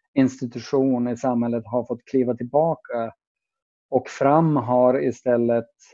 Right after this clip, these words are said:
andra typer utav kollektiva gemenskaper, eh, dykt upp och tagit mer plats istället.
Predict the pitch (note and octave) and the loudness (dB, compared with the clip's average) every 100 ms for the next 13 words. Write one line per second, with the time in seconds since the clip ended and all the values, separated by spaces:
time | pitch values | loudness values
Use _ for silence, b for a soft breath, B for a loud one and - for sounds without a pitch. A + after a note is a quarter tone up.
0 | _ _ C#3 D3+ D3 C3+ B2 B2+ A#2 A2+ | _ _ 2 4 4 4 2 0 -2 -2
1 | A#2 A#2 A#2+ A#2 A2 A2 A2+ - _ _ | -4 -4 -4 -4 -2 -6 -10 -16 _ _
2 | _ C#3+ C3+ B2 C3 A#2+ A#2+ A#2+ - C3+ | _ 2 4 4 2 2 2 0 -2 -2
3 | B2 A#2 A2 - A#2 A2+ A#2+ A#2+ A#2 - | 0 -2 -6 -6 -6 -4 -6 -6 -8 -16
4 | _ _ _ _ A#2+ A2+ A2+ - _ _ | _ _ _ _ -4 -2 -2 -6 _ _
5 | - B2 A#2+ F3+ D#3 - B2 - A#2+ A#2 | 0 0 0 2 2 2 -6 -2 -2 -2
6 | A#2 A#2 A#2 E3 E3 - A2+ - B2 C3 | -2 -4 -4 -4 -4 -6 -14 -14 -16 -14
7 | D3 | -16